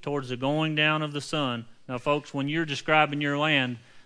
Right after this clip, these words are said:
the boundary is where the going down of the sun. That's a long way. I thought that was an interesting boundary. "Shall be your territory. No man shall be able to stand before you all the days of your life. As I was with Moses,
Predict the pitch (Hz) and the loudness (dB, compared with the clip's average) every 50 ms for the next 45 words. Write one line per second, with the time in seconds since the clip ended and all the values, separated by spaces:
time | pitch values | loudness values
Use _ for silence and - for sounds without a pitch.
0 | - - 135 127 135 143 151 151 151 139 135 135 131 131 131 127 120 127 131 127 | -8 -6 -4 2 4 6 6 6 4 4 2 0 0 0 0 -2 -2 -4 -4 -4
1 | 120 120 120 135 143 143 143 139 135 135 139 135 135 135 135 131 123 120 120 - | -4 -4 -2 0 0 2 2 0 2 2 2 2 2 0 -2 -4 -4 -6 -8 -6
2 | - 151 139 127 117 113 117 120 120 - 120 117 120 120 120 123 123 131 139 135 | -4 -4 -2 -2 -2 -4 -4 -6 -6 -6 -6 -6 -6 -4 -4 -4 -4 -4 -6 -6
3 | 120 117 127 - - _ _ _ _ _ _ _ _ _ _ - - - _ _ | -6 -8 -14 -18 -20 _ _ _ _ _ _ _ _ _ _ -20 -20 -20 _ _
4 | _ _ _ _ _ 120 117 - 123 120 117 - 127 131 127 117 120 127 131 127 | _ _ _ _ _ -8 -6 -4 -4 -4 -2 -2 -2 -2 -2 -4 -4 -4 -4 -4
5 | - 120 - - 123 120 120 127 127 127 120 110 107 113 - - - _ _ _ | -6 -10 -10 -8 -8 -6 -4 -4 -4 -6 -6 -8 -10 -12 -14 -16 -20 _ _ _
6 | _ _ _ _ _ _ _ _ - - - - - _ _ _ _ _ _ _ | _ _ _ _ _ _ _ _ -20 -20 -20 -20 -20 _ _ _ _ _ _ _
7 | _ _ _ _ _ _ _ _ _ _ _ _ _ _ _ _ _ _ _ _ | _ _ _ _ _ _ _ _ _ _ _ _ _ _ _ _ _ _ _ _
8 | 254 - - 139 135 135 139 147 147 143 143 143 143 131 - 165 160 143 120 - | -16 -2 2 2 2 4 4 4 4 4 4 2 0 2 2 4 4 4 2 0
9 | - 110 101 98 110 - - - - - _ _ _ _ - _ _ _ - _ | -2 -2 -2 -2 -4 -8 -14 -20 -20 -20 _ _ _ _ -20 _ _ _ -20 _
10 | _ _ _ _ _ _ - 127 143 170 185 196 202 196 185 175 - - 165 151 | _ _ _ _ _ _ -4 0 2 4 6 8 8 8 8 8 6 4 2 2
11 | 147 151 151 156 160 156 147 147 135 - - 165 156 165 170 165 156 156 - 175 | 4 6 6 6 6 4 2 -2 -2 0 0 0 2 2 2 0 -2 -2 2 2
12 | 170 156 135 127 123 123 131 139 143 151 139 151 156 165 160 160 165 156 165 165 | 4 4 4 4 4 6 6 4 4 2 2 4 4 4 2 0 0 0 0 2
13 | 160 160 143 123 113 110 - - - - - - - - 127 135 139 139 147 151 | 4 4 4 4 2 0 -4 -8 -18 -20 -20 -16 -4 0 0 0 4 4 6 6
14 | 160 175 170 156 180 175 - - 170 165 156 139 117 98 101 92 87 - - | 6 4 2 2 0 -2 -2 0 2 2 2 2 0 -2 -6 -12 -12 -14 -16